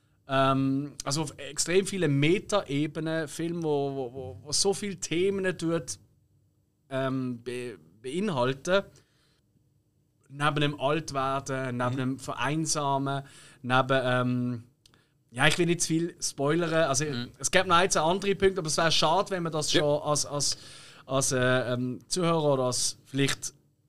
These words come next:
Speaker 1: zukünftiger Pig-Seher, klingt komisch, ähm,
Speaker 2: <laughs>
Speaker 1: würdest schon wissen, weil doch, gibt doch noch ein, zwei überraschende Momente, wo du denkst,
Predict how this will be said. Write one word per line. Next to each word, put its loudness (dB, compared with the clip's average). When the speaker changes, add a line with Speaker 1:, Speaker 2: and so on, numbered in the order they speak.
Speaker 1:
zukünftiger -2
Pig-Seher, -4
klingt -18
komisch, -8
ähm, 2
Speaker 2:
<laughs> -12
Speaker 1:
würdest 4
schon 4
wissen, 6
weil 4
doch, -4
gibt -6
doch -2
noch -2
ein, 0
zwei -2
überraschende -2
Momente, -2
wo -8
du -8
denkst, -6